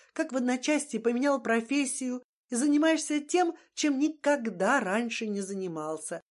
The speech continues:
и понимаешь, что самые счастливые годы были годы учебы. Тебя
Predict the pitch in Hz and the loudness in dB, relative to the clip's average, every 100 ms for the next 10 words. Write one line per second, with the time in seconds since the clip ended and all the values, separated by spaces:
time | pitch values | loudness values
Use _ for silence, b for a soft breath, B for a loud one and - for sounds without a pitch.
0 | _ 269 226 302 285 240 247 233 233 233 | _ -6 0 4 4 4 4 2 2 0
1 | 226 247 269 262 208 196 - 208 208 208 | 2 2 2 2 0 -2 -2 -2 -2 -2
2 | 254 214 196 170 247 294 196 190 262 247 | 2 2 2 2 4 6 4 2 0 0
3 | - _ _ 180 165 233 220 208 214 - | -4 _ _ -6 2 4 4 0 -2 -6
4 | 190 - - 151 135 131 139 - _ _ | -8 -8 -10 -8 -8 -10 -12 -14 _ _
5 | _ _ _ _ _ _ _ _ _ _ | _ _ _ _ _ _ _ _ _ _
6 | _ _ - 269 320 359 | _ _ 2 6 8 6